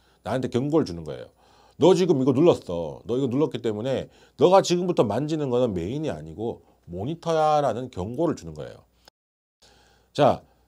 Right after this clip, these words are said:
샌드온 페이더를 누른 상태에서 내가 일 번 셀렉을 하잖아요.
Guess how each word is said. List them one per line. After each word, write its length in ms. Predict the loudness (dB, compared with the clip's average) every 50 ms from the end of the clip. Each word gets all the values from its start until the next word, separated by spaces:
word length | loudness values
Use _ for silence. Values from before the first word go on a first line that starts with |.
| _ _ _ _ _ _
샌드온 340 | _ -2 2 2 4 4 4
페이더를 220 | 4 4 4 4
누른 120 | 2 2 2
상태에서 680 | 0 -2 -2 0 2 4 4 6 6 6 6 6 6 4
내가 360 | 4 2 2 2 2 2 0 -2
일 160 | -4 -2 2
번 200 | 2 2 2 2
셀렉을 400 | 0 -2 -2 0 0 0 0 -2
하잖아요. 640 | -4 -4 -4 -4 -4 -4 -6 -8 -10 -10 -12 -14